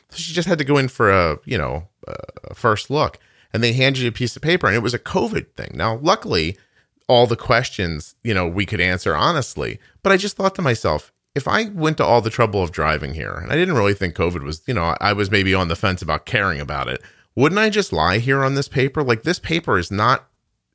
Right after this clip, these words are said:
it's not really a good way to get the truth out of me. And,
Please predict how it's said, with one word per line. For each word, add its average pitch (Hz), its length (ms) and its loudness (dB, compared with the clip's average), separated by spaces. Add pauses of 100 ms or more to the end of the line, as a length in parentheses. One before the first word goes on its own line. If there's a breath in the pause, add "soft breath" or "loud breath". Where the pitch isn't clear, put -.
it's 127 180 -6
not 151 260 2
really 110 500 2
a 80 80 0
good 110 280 0
way 101 220 4
to 92 100 -4
get 90 260 -2
the - 80 -8
truth - 320 -6
out - 180 -6
of - 140 -14
me. - 200 -12 (380 loud breath)
And, 123 240 0